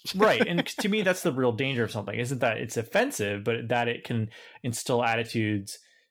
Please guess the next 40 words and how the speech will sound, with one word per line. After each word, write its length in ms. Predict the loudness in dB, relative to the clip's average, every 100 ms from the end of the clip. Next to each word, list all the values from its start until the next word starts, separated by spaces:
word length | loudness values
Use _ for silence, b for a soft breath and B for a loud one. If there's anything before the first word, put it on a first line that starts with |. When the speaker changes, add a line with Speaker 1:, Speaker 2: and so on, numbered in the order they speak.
| -6
Speaker 2:
and 120 | -2
ideas 480 | -2 0 0 2 0
in 120 | -2
people. 460 | 0 -2 0 -6 -6 -4
And 240 | -2 0
that's 240 | -2 -2
sort 220 | 0 0 2
of 60 |
the 60 | 2
problem 320 | 2 2 2
when 80 | -2
you 40 | -4
sh-, 200 | -8 -12
show, 440 | -12 -2 0 0 0
like, 160 | -6 -4
old, 280 | -2 -2 -2
like, 120 | -4
Looney 200 | -2 -2
Tunes 220 | -2 -6 -4
cartoons, 720 | -4 -4 -6 -6 -8 -12 -14 B B B _ _ _ _ _ _ _ _ -2
or, 140 | 2
you 240 | 2 2 0
know, 100 | 2
old, 280 | 2 0 -2
just 160 | -4 -2
old, 160 | 0
any 200 | 2 0
sort 260 | 0 -2 0
of, 100 | 2
really 180 | 2 2
any 140 | 0
old 180 | -2 -6
<laughs> 0 |
cartoon, 380 | -8 -8 -4 -2
really. 220 | 2 0 0 B B B _ -20 -8
Yeah, 300 | 0 2 2
old 180 | 0 0
Disney 320 | 0 0 0
cartoons. 560 | 0 0 0 -2 -2 -4
Speaker 1:
Even, 300 | -4 -4